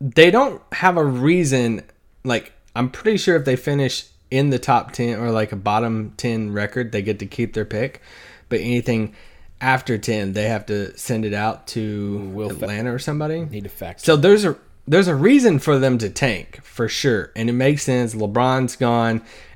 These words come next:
Speaker 1: It, they would have every excuse in the world.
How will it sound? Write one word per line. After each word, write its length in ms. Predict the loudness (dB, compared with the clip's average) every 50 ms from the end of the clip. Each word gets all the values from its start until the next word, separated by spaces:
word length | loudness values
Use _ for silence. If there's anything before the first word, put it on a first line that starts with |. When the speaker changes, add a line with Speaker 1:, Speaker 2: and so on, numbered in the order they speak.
| -10 -2
Speaker 1:
It, 320 | 0 0 0 0 -2 -14 -20 -20 -16 -10
they 220 | -2 4 4 6 6
would 100 | 6 4
have 160 | 2 0 -2
every 320 | -2 -2 0 2 4 2
excuse 440 | 2 2 -2 -2 0 0 0 2 2
in 60 | 2
the 80 | 2 4
world. 360 | 4 4 4 4 2 0